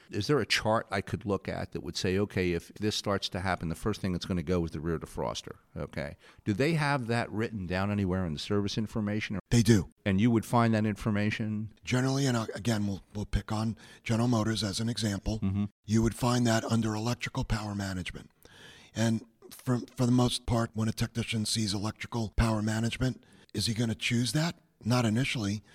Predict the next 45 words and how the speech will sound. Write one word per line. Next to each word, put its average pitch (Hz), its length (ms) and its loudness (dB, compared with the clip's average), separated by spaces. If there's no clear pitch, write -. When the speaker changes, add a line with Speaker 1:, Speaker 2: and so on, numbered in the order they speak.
Speaker 2:
If - 80 -16
he 147 100 4
has 135 140 4
a 113 80 0
charge 127 420 2
light, 110 280 0
a 98 40 -4
bat 110 380 -2
light 104 280 -4
that's 101 200 -4
on, 113 300 -2
on 104 140 0
the 101 100 0
dash, 107 420 -2
he's 110 120 -6
gonna 101 160 -2
probably 101 320 -2
go 110 140 -2
down 107 260 -4
the 110 80 -2
tree 113 460 0
for 110 320 -2
the 113 100 -2
generator. 123 540 4
If 98 100 -4
he 113 80 2
has 107 180 2
a 113 60 0
code, 127 400 6
you 123 80 -6
know, 101 220 -4
a, 90 100 -12
a - 60 -10
P 113 180 -6
zero 117 440 0
six - 640 -2
two, 127 420 4
whatever, 123 400 2
that's 101 340 -2
looking 117 240 0
at 110 140 0
charging 120 400 -2
system 117 420 0
high 110 180 -2
voltage, 113 520 -6